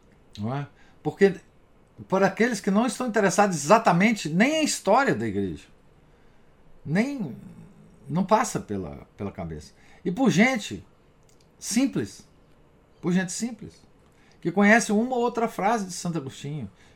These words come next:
que conhece, enfim, que leu, passou os olhos em Confissões, que sabe que, que, que, que esse, que esse, que esse livro existe, né? Né? Ah, enfim, é,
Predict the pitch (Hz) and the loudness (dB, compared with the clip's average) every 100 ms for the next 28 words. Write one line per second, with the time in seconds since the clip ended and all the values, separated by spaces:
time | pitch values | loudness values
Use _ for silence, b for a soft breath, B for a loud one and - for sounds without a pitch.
0 | b - 190 190 220 - 226 202 b b | b -6 -2 2 2 0 -6 -6 b b
1 | b b 175 180 170 160 196 196 240 226 | b b -4 0 -2 2 6 6 6 4
2 | - 190 220 220 165 190 214 165 151 123 | 4 2 2 0 4 4 4 2 -6 -8
3 | 107 - 80 69 - _ _ _ b b | -14 -14 -14 -16 -20 _ _ _ b b
4 | b b b - - 202 254 202 - 131 | b b b -10 4 6 8 4 -2 -6
5 | 107 - 104 80 _ 113 107 - - 120 | -8 -10 -16 -16 _ -14 -14 -14 -10 -10
6 | 104 - 110 80 123 110 - 110 95 80 | -8 -8 -8 -8 -8 -8 -8 -10 -10 -10
7 | - b b b - - 147 165 170 117 | -18 b b b -12 -6 -2 0 -2 -2
8 | 202 202 95 107 156 _ b b b _ | -4 -4 -10 -12 -14 _ b b b _
9 | _ _ _ _ 95 123 143 - 107 107 | _ _ _ _ -10 -8 -10 -10 -8 -8
10 | 101 92 85 - _ _ _ - 170 170 | -8 -10 -12 -16 _ _ _ -6 -2 -2
11 | 123 85 - _ _ b b b b _ | -4 -8 -14 _ _ b b b b _
12 | - 101 101 92 | -16 -10 -10 -10